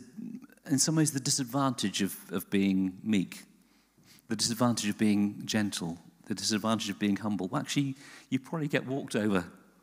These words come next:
It's not the way that the world works.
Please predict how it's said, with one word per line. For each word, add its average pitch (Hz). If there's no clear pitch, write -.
It's -
not 139
the 127
way 123
that 113
the 123
world 117
works. 98